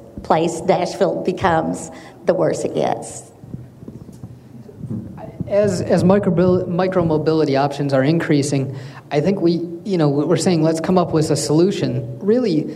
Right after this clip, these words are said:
Speaker 2: it's removing cars from this space and allowing pedestrians,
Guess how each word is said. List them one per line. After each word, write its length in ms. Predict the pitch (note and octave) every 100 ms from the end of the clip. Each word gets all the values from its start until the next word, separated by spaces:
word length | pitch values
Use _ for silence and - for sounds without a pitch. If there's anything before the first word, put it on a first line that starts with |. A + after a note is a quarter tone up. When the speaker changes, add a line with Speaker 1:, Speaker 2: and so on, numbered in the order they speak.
| - -
Speaker 2:
it's 180 | F3+ -
removing 580 | F3+ E3+ F#3 B3+ F#3+ D#3
cars 560 | - - A3 A3 E3 -
from 220 | D#3+ C#3+
this 220 | C3+ -
space 380 | - D#3 D3+ D3+
and 80 | D3+
allowing 840 | D3+ E3 E3 D#3 D3+ - - - - -
pedestrians, 880 | - F3 F#3+ - D3+ C3 A#2+ A#2+ -